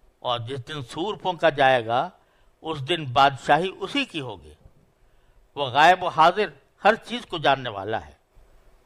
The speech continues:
اور وہی بڑی حکمت والا پوری طرح باخبر ہے۔ جیسا کہ میں نے شروع میں عرض کیا کہ یہ آیات شروع ہوئی ہیں اس تنبیہ سے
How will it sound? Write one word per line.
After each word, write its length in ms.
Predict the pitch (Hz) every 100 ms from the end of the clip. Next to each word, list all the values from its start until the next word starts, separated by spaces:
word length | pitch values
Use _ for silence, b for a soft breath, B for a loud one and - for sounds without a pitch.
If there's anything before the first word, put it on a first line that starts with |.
| -
اور 260 | 131 127
وہی 360 | 110 113 135 135
بڑی 280 | 110 110 104
حکمت 340 | 107 117 104 -
والا 300 | 104 123 113 - _ _ - - -
پوری 280 | 180 156 127
طرح 300 | 117 107 98 - -
باخبر 440 | 120 98 - 98 - -
ہے۔ 140 | - - - - - - - - - - - _ _ - - - - - - - b b b b b b b - _ _ _ _ _ _ _ - _ _ _ _ 135
جیسا 300 | 131 151 180
کہ 160 | 180
میں 160 | 175 175
نے 220 | 160 135 117 - _ -
شروع 200 | 143 139
میں 140 | 139
عرض 240 | 117 117 117
کیا 260 | 135 156
کہ 160 | 175 147
یہ 280 | 131 120 101 - - - - - -
آیات 340 | - 120 127 156 -
شروع 280 | - 160 175
ہوئی 240 | 147 127
ہیں 220 | 117 127 - -
اس 260 | - 139 - -
تنبیہ 420 | 117 110 131 208 151
سے 220 | 113 107